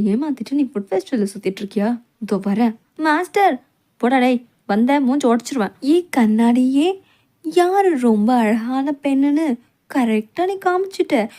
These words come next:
இந்த வேர்ல்டுலே நான் தானே ரொம்ப அழகு. சொல்லு,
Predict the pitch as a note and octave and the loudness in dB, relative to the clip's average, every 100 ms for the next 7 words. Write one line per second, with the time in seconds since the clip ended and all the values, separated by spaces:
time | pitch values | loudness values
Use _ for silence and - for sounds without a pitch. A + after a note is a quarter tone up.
0 | _ F#4 D4+ G#3+ G3+ G3+ G#3 A#3+ C#4+ D4 | _ 2 2 4 2 2 2 2 2 0
1 | - - D#4 D#4 A#3 A3+ A#3 G#4+ F#4 B3+ | -6 -8 -2 0 2 2 2 2 2 0
2 | A3+ G4 F#4+ D#4 D#4 D4+ A#3+ A3 - _ | -2 -2 0 0 0 2 0 0 -10 _
3 | - - F#4+ A4+ G#4 | -8 -2 0 2 2